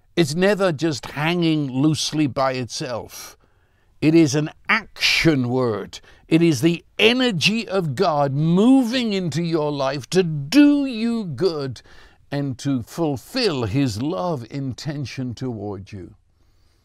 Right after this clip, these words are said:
And, and so th-, this is you. I mean, ta-, take a break in your head right now. I-, if you, you are right now being pursued by,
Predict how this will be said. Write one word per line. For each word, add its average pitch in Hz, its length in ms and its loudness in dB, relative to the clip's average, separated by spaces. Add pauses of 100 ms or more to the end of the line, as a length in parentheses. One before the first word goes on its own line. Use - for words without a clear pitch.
(320)
And, 123 600 -6 (360)
and 117 140 -8
so 143 240 -2
th-, 127 460 -6
this 143 240 -4
is 139 200 -6
you. 110 320 -2
I 113 60 -6
mean, 117 420 -4
ta-, 120 280 -8
take 143 240 -6
a 131 80 -2
break 131 360 -6
in 135 140 -4
your 127 140 -2
head 139 280 -4
right 110 240 0
now. 113 300 -4 (1080)
I-, 139 40 -2
if 139 340 -2 (280)
you, 156 240 0
you 180 340 -2
are 151 160 2
right 156 320 -4
now 147 260 -2
being 170 540 -4
pursued 135 1080 -4 (560)
by, 131 520 0